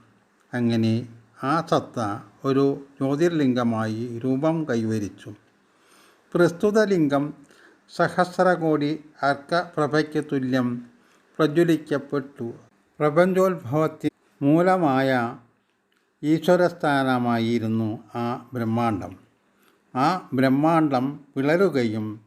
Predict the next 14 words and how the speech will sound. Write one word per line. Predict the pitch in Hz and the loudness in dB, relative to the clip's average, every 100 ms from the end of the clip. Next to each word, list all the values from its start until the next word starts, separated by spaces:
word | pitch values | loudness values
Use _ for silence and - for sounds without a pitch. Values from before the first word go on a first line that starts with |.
| _ 135 | _ -6
അങ്ങനെ | 131 127 120 120 117 117 - | -2 0 0 0 -4 -10 -8
അതിൽ | 127 165 | -4 -2
നിന്നും | 170 127 120 117 117 - | 2 2 2 0 -4 -6
അനന്തകോടി | 120 147 170 156 123 113 110 107 110 - _ _ _ _ | -2 -2 0 0 0 0 0 -4 -8 -16 _ _ _ _
ആദിത്യദേവന്മാരുടെ | 131 135 160 175 170 165 156 151 143 139 139 139 131 127 120 120 117 139 - _ | -2 2 4 2 2 0 2 2 2 0 0 0 0 0 -2 -2 -4 -6 -16 _
പ്രഭ | - 135 127 113 151 151 | -6 -2 -2 2 0 0
ഒരുമിച്ച് | 135 143 175 147 - 123 110 113 - _ _ _ _ _ _ | -2 0 0 -2 -2 -2 -4 -8 -20 _ _ _ _ _ _
സമ്മേളിച്ച | 151 151 175 190 190 190 151 | -2 2 4 4 2 0 -2
പോലെ | 127 127 120 117 117 - _ - | 0 0 0 -2 -6 -16 _ -6
വിരാട് | 135 139 160 196 | -2 0 0 0
പുരുഷൻ | 190 156 139 127 135 120 120 - _ - | -2 -2 -2 -2 0 0 -2 -10 _ -8
ഉത്ഭവിക്കുകയും | 143 117 147 185 170 - 127 120 110 104 101 | -6 -2 0 0 -2 -2 -2 0 -2 -4 -6
ചെയ്തു. | 113 104 92 104 107 _ _ _ _ _ - _ - | -8 -8 -10 -14 -20 _ _ _ _ _ -20 _ -4
പരബ്രഹ്മം | 127 127 120 131 123 123 123 | 0 2 2 2 2 0 -2